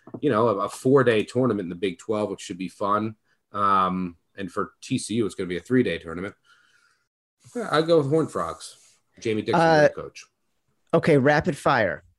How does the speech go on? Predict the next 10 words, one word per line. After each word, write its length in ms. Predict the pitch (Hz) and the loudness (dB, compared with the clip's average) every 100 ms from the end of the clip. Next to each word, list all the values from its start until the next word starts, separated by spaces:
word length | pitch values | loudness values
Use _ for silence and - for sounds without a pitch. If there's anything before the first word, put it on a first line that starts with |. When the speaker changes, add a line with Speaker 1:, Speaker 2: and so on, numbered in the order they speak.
| _ - | _ -6
Speaker 2:
'cause 140 | 135 | -2
there's 180 | 127 - | 0 -2
three 280 | - 175 190 | 0 0 0
conferences 840 | 175 165 151 143 127 120 127 113 | 0 2 0 0 -4 -2 0 4
I 80 | 120 | 4
wanna 240 | 120 113 | 4 2
get 240 | 104 98 | 0 -2
to 160 | - 92 | -4 -6
still. 340 | - 80 50 _ _ _ _ _ _ | -4 -6 -6 _ _ _ _ _ _
One, 480 | 120 143 175 196 | 2 4 4 2